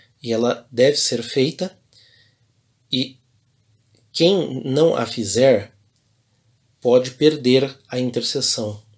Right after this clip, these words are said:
do profeta Muhammad sallallahu alaihi wasallam no dia do julgamento. Então, esta oração é necessária, é o wajib em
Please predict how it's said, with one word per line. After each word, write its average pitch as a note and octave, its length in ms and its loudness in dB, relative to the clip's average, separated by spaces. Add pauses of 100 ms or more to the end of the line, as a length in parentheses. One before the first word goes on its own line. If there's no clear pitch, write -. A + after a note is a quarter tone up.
(120)
do A2+ 120 -14
profeta A2 400 -8
Muhammad A2+ 460 -6
sallallahu G#2+ 580 -8
alaihi G2 160 -12
wasallam G#2 600 -6 (1600)
no B2+ 420 -4
dia A#2 320 -2
do A#2 80 -8
julgamento. A2+ 720 -4 (1120)
Então, A2 640 -6
esta A#2+ 440 -4
oração A2 640 -6
é - 380 -8 (280)
necessária, C3 760 -2
é G#2 160 -6
o A#2 320 -6
wajib A#2+ 600 -2 (920)
em A2 320 -10